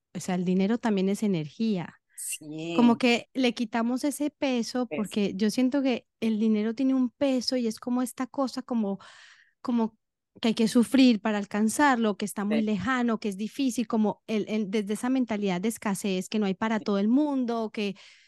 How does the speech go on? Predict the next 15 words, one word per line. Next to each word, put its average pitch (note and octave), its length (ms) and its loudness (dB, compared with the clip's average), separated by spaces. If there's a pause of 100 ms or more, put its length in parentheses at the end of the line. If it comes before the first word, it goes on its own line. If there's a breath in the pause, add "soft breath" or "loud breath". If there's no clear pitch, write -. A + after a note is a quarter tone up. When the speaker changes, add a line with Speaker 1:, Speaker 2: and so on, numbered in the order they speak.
(320 loud breath)
Speaker 1:
entonces, D4 480 -2 (260)
siento C4 320 0
que C4 120 0
cuando A3 220 0
empezamos G#3+ 460 -2
con B3+ 160 -2
este A3+ 180 -4
trabajo G#3+ 380 0
de F#3 80 -2
conexión F#3+ 540 0
interna G#3+ 760 2
y A3 120 -4
realmente A3+ 840 -2 (840)
estamos A3 500 -4
como G#3+ 520 0